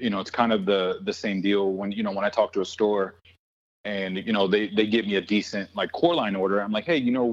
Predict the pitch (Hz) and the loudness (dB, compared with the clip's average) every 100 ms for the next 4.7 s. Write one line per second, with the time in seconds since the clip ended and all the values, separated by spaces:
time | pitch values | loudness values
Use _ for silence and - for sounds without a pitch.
0 | 110 117 120 113 110 - 113 104 92 92 | 0 0 0 0 -4 -4 -2 0 0 -2
1 | 113 110 87 98 120 95 92 90 90 98 | -4 -6 -2 2 2 2 0 -2 -4 -2
2 | 92 87 - - _ - 151 110 147 175 | 0 -2 -6 -20 _ 0 2 2 2 2
3 | 127 135 143 123 117 135 131 127 110 110 | 0 0 -2 0 0 0 2 0 -2 -4
4 | 101 90 120 131 139 131 113 | -6 -10 -8 -10 -8 -10 -12